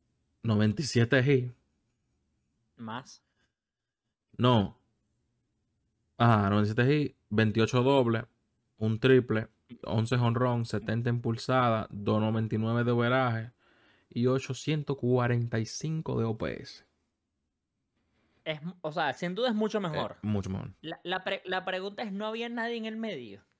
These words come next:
Speaker 2: O sea, no había nadie que tenga números en el medio, es lo que no se ve, es lo que
Speaker 1: Espérate,
Speaker 2: quisiera
Speaker 1: espérate,
Speaker 2: saber.
Speaker 1: espérate. Aquí está mi problema con la votación de fanáticos. Trey Turner no puede ganar a Mookie con los números que tenía. Entonces ya estamos hablando
Speaker 2: No,
Speaker 1: de que
Speaker 2: pero, ah,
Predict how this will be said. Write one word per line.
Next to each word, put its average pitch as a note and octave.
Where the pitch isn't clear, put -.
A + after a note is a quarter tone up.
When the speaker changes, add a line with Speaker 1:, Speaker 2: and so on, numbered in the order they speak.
Speaker 2:
O -
sea, E3+
no F#3
había G#3+
nadie B3
que A3
tenga G3
números A#3
en A3+
el G#3
medio, G#3+
es F#3+
lo G#3
que G#3
no E3
se E3
ve, D#3+
es B2
lo B2+
que D3
Speaker 1:
Espérate, C#3+
Speaker 2:
quisiera C3
Speaker 1:
espérate, B2
Speaker 2:
saber. A#2+
Speaker 1:
espérate. -
Aquí D#3
está A#3
mi A#3
problema D3
con C3+
la C3
votación B2
de B2
fanáticos. F#2
Trey F#3+
Turner D3
no C#3
puede C#3+
ganar B2
a B2
Mookie B2
con G2+
los G2
números G#2
que G2
tenía. D#2+
Entonces A#2+
ya C#3+
estamos E3+
hablando E3
Speaker 2:
No, B2+
Speaker 1:
de A#2+
que A#2+
Speaker 2:
pero, D#3
ah, -